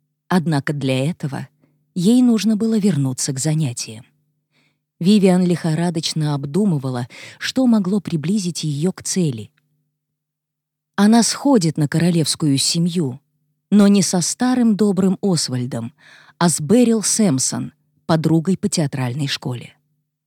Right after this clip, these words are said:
Разумно поддерживать связь с давними знакомыми. И к тому же Берил была приятной собеседницей. От этой мысли у Вивиан поднялось настроение. Она поцеловала Ли, а затем погасила свет со своей стороны постели.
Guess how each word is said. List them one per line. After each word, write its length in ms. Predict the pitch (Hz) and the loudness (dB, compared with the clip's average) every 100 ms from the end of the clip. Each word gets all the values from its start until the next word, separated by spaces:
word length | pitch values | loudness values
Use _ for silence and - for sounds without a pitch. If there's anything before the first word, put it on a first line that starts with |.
| _ _ _ _ - | _ _ _ _ 0
Разумно 640 | 202 202 175 254 220 185 | 4 4 6 6 6 4
поддерживать 720 | 180 151 156 202 151 147 139 | 0 0 2 2 2 -2 -2
связь 520 | - 156 208 165 - - | -2 0 0 0 -4 -8
с 120 | 143 | -6
давними 420 | 143 139 156 156 | -2 -2 0 0
знакомыми. 760 | 156 165 185 220 139 120 113 - _ _ _ _ | 0 -2 0 0 0 -2 -8 -16 _ _ _ _
И 80 | 180 | -6
к 80 | - | -4
тому 300 | 135 127 127 | -2 -2 -2
же 140 | 127 | -6
Берил 440 | 127 156 202 120 - _ | -4 -2 -2 -4 -10 _
была 300 | 170 170 135 | 0 2 2
приятной 500 | 151 131 123 135 143 | 0 -2 -4 -4 -4
собеседницей. 880 | - 165 202 240 196 123 - - - _ _ _ _ - - - | -2 -4 -4 -4 -4 -6 -8 -10 -16 _ _ _ _ -18 -14 -2
От 160 | 196 | 0
этой 200 | 302 285 | 2 2
мысли 360 | 208 226 - 254 | 4 4 2 2
у 120 | 220 | 2
Вивиан 420 | 151 151 151 214 | 2 0 0 -2
поднялось 500 | 208 175 139 123 123 | -2 -2 0 -2 -2
настроение. 760 | 139 - 143 135 120 113 - - _ _ _ _ _ - | -4 -6 -6 -6 -8 -14 -18 -20 _ _ _ _ _ 0
Она 260 | 175 160 | 2 2
поцеловала 760 | 139 147 156 139 131 135 131 127 | -2 -4 -2 -2 -2 -4 -6 -4
Ли, 280 | 139 233 - _ _ _ _ | -4 -4 -8 _ _ _ _
а 100 | 180 | 0
затем 340 | 180 - 320 | 2 0 -2
погасила 560 | 226 180 156 - 175 139 | -2 -2 -2 0 0 0
свет 380 | - 113 220 - | -4 -4 -6 -6
со 120 | 185 | -6
своей 400 | - 123 131 151 | -6 -6 -4 -4
стороны 440 | - 139 123 127 | -6 -6 -8 -10
постели. 640 | 131 131 - - 117 127 | -8 -8 -8 -8 -10 -12